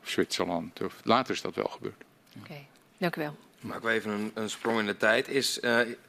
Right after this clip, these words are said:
Speaker 3: eh, is het nu beter? Is de huidige stand van de kennisontwikkeling over, eh, over de ondergrond, is dat beter?
Speaker 1: Ja, nou, ondergrond moet je, denk ik, specificeren naar, eh, geïnduceerde seismiciteit, hè? Dus aardbeving door, eh,
Speaker 3: Ja.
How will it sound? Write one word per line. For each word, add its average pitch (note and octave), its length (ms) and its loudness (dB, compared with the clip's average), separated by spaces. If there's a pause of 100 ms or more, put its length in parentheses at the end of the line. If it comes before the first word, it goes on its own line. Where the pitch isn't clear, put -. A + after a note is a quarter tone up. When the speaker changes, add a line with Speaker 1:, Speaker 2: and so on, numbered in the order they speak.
(120)
Speaker 3:
eh, A2+ 380 -2
is A2+ 140 -2
het B2+ 100 0
nu C3+ 120 6
beter? A2+ 380 4
Is G2 100 -6
de G2 60 -2
huidige A2+ 320 2
stand A#2 260 2
van A#2 100 -8
de G#2 60 -8
kennisontwikkeling A2 840 4
over, G#2 400 2
eh, G#2 340 2 (1120)
over A2 200 6
de G#2 60 2
ondergrond, A2 680 0 (800)
is G#2+ 100 -2
dat A#2 180 4
beter? A#2 320 4 (720)
Speaker 1:
Ja, A#2 260 6
nou, C3 180 6
ondergrond D#3 420 4
moet D3 160 0
je, - 80 -20
denk C3+ 180 4
ik, B2 80 0
specificeren B2+ 720 6
naar, G#2 340 6
eh, G2+ 200 6
geïnduceerde G#2+ 580 4
seismiciteit, G2 720 0
hè? B2+ 160 -2
Dus G2 200 -4
aardbeving G2 520 2
door, F#2+ 300 -2
eh, F#2 120 6
Speaker 3:
Ja. F#2+ 160 0